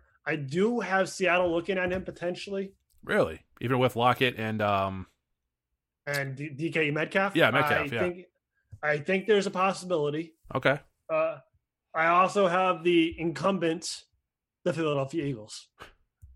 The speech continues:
Speaker 2: I mean,
Speaker 1: I, I
Speaker 2: it, it's not even trying to be funny at this point. They have to take a receiver in first round.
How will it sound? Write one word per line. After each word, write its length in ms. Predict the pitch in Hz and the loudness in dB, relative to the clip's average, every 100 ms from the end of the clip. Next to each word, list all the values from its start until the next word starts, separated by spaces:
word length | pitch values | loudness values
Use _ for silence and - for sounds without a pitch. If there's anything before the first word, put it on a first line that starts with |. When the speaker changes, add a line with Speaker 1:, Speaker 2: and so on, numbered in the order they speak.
| - _ _ _ - - | -20 _ _ _ -20 0
Speaker 2:
I 80 | 160 | 4
mean, 180 | 190 151 - | 4 2 -2
Speaker 1:
I, 180 | 165 190 - | -2 -2 -4
I 60 | 196 - - - - | -8 -8 -18 -12 -4
Speaker 2:
it, 140 | 180 | 0
it's 180 | 165 - | 0 4
not 140 | 226 220 | 6 8
even 140 | 180 | 6
trying 200 | 190 180 | 6 6
to 40 | |
be 40 | 135 | 6
funny 240 | 143 151 | 4 4
at 80 | 117 | 2
this 120 | 147 | 2
point. 200 | - 113 | 0 0
They 100 | 135 | 0
have 320 | - 147 151 - | 4 6 6 6
to 60 | |
take 200 | 139 139 | 2 4
a 40 | 120 | 2
receiver 420 | 113 131 113 98 | 0 0 0 -2
in 140 | 95 | -8
first 280 | - 113 101 | -4 -4 -4
round. 300 | 113 85 | -6 -8